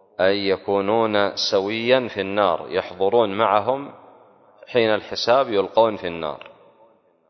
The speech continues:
كما جاء في الحديث: "لتتبع كل أمة ما كانت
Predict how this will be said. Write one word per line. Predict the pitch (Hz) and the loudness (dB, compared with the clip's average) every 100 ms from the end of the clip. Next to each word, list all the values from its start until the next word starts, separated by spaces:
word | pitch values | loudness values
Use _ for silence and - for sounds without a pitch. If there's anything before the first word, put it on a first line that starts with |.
| _ _ _ _ _ _ _ _ | _ _ _ _ _ _ _ _
كما | 85 85 | -2 -2
جاء | 85 92 82 | 2 2 2
في | |
الحديث: | 98 101 92 - | 0 -2 -2 0
"لتتبع | - 92 113 80 - | 0 4 4 4 0
كل | 98 90 | -4 0
أمة | 90 104 104 104 120 | 0 0 -2 -2 -2
ما | 107 92 | -2 -2
كانت | - 101 92 | 2 0 0